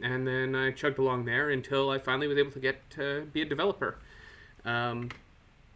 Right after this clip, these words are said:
definitely wanted to go that route. A lot of the people who have Q As try and push you into more of a B A track, but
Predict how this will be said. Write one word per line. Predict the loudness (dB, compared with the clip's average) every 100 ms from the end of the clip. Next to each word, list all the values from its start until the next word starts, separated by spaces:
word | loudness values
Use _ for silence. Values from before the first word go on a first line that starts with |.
| -20 -18 -14 -10 4
definitely | 4 6 4 4 4
wanted | 2 0
to | 2
go | 4
that | 6 4
route. | 4 0 2
A |
lot | 4 6 6
of | 4
the | 2 2 0 -8 -20 -20 -12 -6
people | 0 2
who | 2 -2
have | 0 0 -2 -8 -8
Q | 0 2
As | 4 2 0
try | -2 4
and | 4 4 -2 -6 -20 -20 -20 -20 -20 -18
push | -2 -2 0
you | 2
into | 2 2 2
more | 2
of | 2
a |
B | 0 2 4
A | 4
track, | 2 0 0 0 -2
but | -2 -2